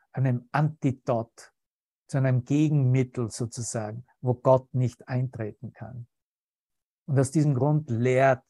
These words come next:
dieser Kurs in Wundern keine Indoktrination in Richtung christlichem Verständnis.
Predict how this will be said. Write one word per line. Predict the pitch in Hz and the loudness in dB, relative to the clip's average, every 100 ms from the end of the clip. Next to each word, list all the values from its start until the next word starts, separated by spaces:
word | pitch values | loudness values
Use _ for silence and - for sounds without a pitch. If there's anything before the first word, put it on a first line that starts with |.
| - | -6
dieser | 127 147 | -4 -2
Kurs | 127 147 139 | -4 -2 -2
in | 127 117 | -2 -2
Wundern | 127 127 120 | -2 -2 -4
keine | - 120 131 | -2 -2 0
Indoktrination | 123 123 120 - 120 120 - - 131 131 120 - - - | -2 -2 -4 -2 -4 -2 -6 -4 -2 0 -2 -8 -20 -4
in | 170 | 0
Richtung | 127 135 127 143 120 | 2 0 0 -4 -2
christlichem | 131 131 - 120 123 | -2 -4 -6 -8 -6
Verständnis. | 120 113 - 117 120 - 104 123 - | -8 -10 -6 -6 -6 -10 -14 -14 -20